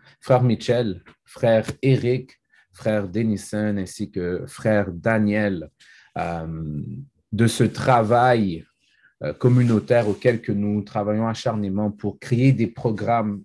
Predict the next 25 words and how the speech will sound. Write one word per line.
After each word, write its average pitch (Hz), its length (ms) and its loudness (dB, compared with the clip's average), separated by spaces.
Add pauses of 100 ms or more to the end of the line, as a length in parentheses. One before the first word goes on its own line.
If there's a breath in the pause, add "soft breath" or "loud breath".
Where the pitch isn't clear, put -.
comme, 101 300 -4 (540)
euh, 78 100 -10 (120)
À 107 120 2
vous 113 160 0
la 104 120 4
parole 104 460 0 (100)
et 131 140 2
bien 95 260 -4
d'autres. 87 500 -10 (460 soft breath)
Et 87 540 -2
merci 120 380 2
pour 104 120 -2
votre 107 180 0
effort 107 320 2
ainsi 95 260 -8
que 107 80 -6
votre 90 240 -6
sacrifice - 880 -6
et 131 160 6
évidemment 107 580 2
à 95 100 -4
votre 95 280 -4
famille. 87 720 -4 (500 soft breath)
Donc, 87 260 -6
merci 98 800 0